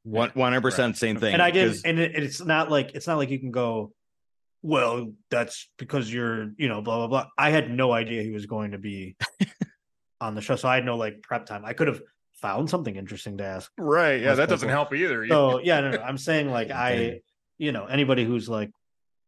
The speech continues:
Speaker 2: "Well, you should as a pro or whatever, know, have something interesting
Speaker 1: No.
Speaker 2: to say." And it's like, no, I wasn't gonna derail their conversation.
Speaker 1: Yeah, and at one
Speaker 2: I've
Speaker 1: point
Speaker 2: never
Speaker 1: we were
Speaker 2: been
Speaker 1: like
Speaker 2: on the show before. I don't know how he does interviews. I don't know how, you know.
Speaker 3: Right.
Speaker 1: At one point, you know, in my head, I'm like, "Well, well,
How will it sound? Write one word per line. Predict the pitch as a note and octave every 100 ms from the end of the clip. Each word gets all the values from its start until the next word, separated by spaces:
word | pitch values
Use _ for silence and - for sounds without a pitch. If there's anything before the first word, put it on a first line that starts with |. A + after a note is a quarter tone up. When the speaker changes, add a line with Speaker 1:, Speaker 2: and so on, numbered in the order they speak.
| _
Speaker 2:
"Well, | A#2
you |
should | G#2 - C3 A#2+ G#2+
as | G2 F#2
a | F#2+ F#2
pro | - A#2 A#2 A2
or | G#2+
whatever, | G2+ G2 G2 G2+
know, | G2 G#2+ G#2+ G#2 _
have | - A2+
something | - G#2 G#2
interesting | A2+ - -
Speaker 1:
No. |
Speaker 2:
to | F2+
say." | G#2+
And | G2+
it's | G2 G2
like, | F#2 - _ - - _ _
no, | D#3+
I | A2+
wasn't | C3+ D3
gonna | C3 A#2 - _ _ _ _ _ _ _ _
derail | B2 A2 G2 A2
their | G#2+ G2
conversation. | A2 G2 F#2+ - A2 G#2 G2 G2 - _ _ _ _ _ _ _ -
Speaker 1:
Yeah, | E4
and | A#2+
at | A#2+
one | B2+
Speaker 2:
I've | D#3
Speaker 1:
point |
Speaker 2:
never | C3 G#3
Speaker 1:
we |
were | G#2+
Speaker 2:
been | D#3+
Speaker 1:
like |
Speaker 2:
on | D3+ F3+
the | E3
show | - A#2+
before. | A#2+ C3+
I | B2+
don't | C#3+
know | B2+
how | A#2+
he |
does | G#2+ F#2+
interviews. | G2+ G#2 A2 A2+
I | G#2
don't | A#2
know | G2+
how, | F#2 G2+
you | A2+
know. | G2+ E2+ _
Speaker 3:
Right. | F2+ A#2 A2 - _ _
Speaker 1:
At | C3
one | B2+
point, | A#2+ C#3+ B2 A2
you | A#2
know, | G#2+
in |
my | G#2
head, | G2 C#3
I'm | G#2+
like, | F#2 -
"Well, | C3
well, | D3 D3+ D3